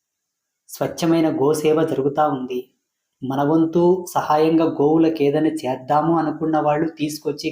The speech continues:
గ్రాసమో, తవుడో, బెల్లమో, లేదా మీకు సా-, చేతనైనంత ఏదో రుజుమో దానం చేయండి. తప్పకుండా మీకు శుభం కలుగుతుందని కోరుకుంటూ, ఓం శ్రీమాత్రే నమః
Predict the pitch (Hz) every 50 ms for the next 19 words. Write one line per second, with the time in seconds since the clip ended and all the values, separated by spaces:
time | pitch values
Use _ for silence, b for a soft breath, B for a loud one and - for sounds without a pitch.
0 | 165 139 127 131 135 139 - - 139 131 131 139 147 151 147 - - 135 135 135
1 | 139 135 139 143 151 147 - - 131 127 135 139 147 143 143 143 147 147 - -
2 | _ _ _ _ _ _ _ _ _ _ _ - 131 135 151 156 175 165 160 156
3 | 156 156 - - - - - - - 131 131 131 135 - - - 139 143 143 143
4 | 156 160 160 160 165 160 143 - - 143 151 147 156 135 135 135 139 147 147 160
5 | 175 180 185 - - _ _ _ _ _ _ _ _ _ - 131 135 147 156 151
6 | 156 147 - 143 143 147 147 147 160 190 190 - - _ _ _ _ _ _ _
7 | _ - - - - - - 143 139 - 143 147 143 139 131 - - 143 123 139
8 | 143 143 139 143 135 139 143 143 - 147 131 135 135 135 135 - - 131 - -
9 | - 143 139 139 - 226 - - _ _ _ _ _ _ _ _ _ _ - 131
10 | 131 135 135 135 - - - 135 131 131 131 131 127 - - 139 139 139 139 139
11 | 131 131 127 -